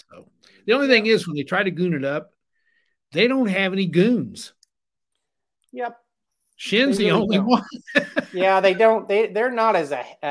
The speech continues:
Speaker 2: a, as heavy of a team as they were in nineteen.
Speaker 1: Nah.
Speaker 2: They're more, they're more skilled
Speaker 1: They don't
Speaker 2: now.
Speaker 1: have a guy that can sit out there and get a fight going. So.
Speaker 2: No, they really don't. They really
Speaker 1: But
Speaker 2: don't.
Speaker 1: anyway,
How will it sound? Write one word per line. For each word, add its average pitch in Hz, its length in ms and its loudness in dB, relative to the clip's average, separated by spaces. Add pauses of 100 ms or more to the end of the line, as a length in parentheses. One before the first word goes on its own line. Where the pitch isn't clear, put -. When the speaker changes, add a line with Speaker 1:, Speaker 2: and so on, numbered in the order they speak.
(120)
Speaker 2:
a, 139 320 -10
as 135 160 -10
heavy 156 440 -2
of 127 100 -10
a 120 40 -18
team 127 520 -16
as 127 100 -16
they 135 140 -6
were 135 180 -4
in 120 100 -10
nineteen. 113 460 -20 (800)
Speaker 1:
Nah. 190 300 -6
Speaker 2:
They're 156 160 -8
more, 180 320 -6
they're 170 160 -6
more 175 180 -2
skilled 143 640 -2 (340)
Speaker 1:
They 170 120 -6
don't 185 80 -6
Speaker 2:
now. 170 80 -4
Speaker 1:
have 160 160 -2
a 131 40 -8
guy 127 200 -8
that 113 60 -10
can 110 80 -14
sit 127 220 -10
out 104 180 -14
there 104 120 -18
and 101 100 -20
get 98 120 -18
a - 40 -20
fight - 300 -20
going. - 340 -20 (200)
So. - 140 -10
Speaker 2:
No, 214 300 0
they 131 120 -10
really 180 180 -6
don't. 131 240 -10 (560)
They - 60 -16
really 202 240 0
Speaker 1:
But 214 100 -18
Speaker 2:
don't. 190 100 -2
Speaker 1:
anyway, 139 580 -4